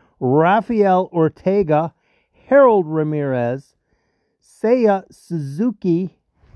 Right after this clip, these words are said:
and Nelson Velazquez. Basically, that's a whole bunch of players you aren't familiar with that much. With,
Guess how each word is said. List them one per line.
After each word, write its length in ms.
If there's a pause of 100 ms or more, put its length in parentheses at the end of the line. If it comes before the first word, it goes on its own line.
(200)
and 160
Nelson 420
Velazquez. 800 (960)
Basically, 680
that's 280
a 80
whole 240
bunch 260
of 120
players 500
you 440
aren't 440
familiar 480
with 300
that 240
much. 480 (920)
With, 1120